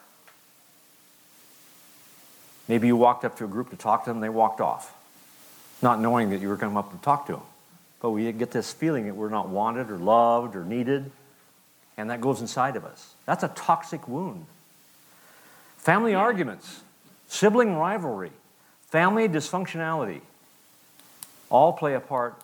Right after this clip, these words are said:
in toxic wounds. School incidences,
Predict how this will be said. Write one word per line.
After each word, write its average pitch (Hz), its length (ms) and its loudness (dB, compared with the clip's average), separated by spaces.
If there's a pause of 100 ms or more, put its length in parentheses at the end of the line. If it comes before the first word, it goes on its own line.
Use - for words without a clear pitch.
in 107 120 -16
toxic - 480 -10
wounds. 101 380 -16 (3250)
School 202 440 6
incidences, 107 800 0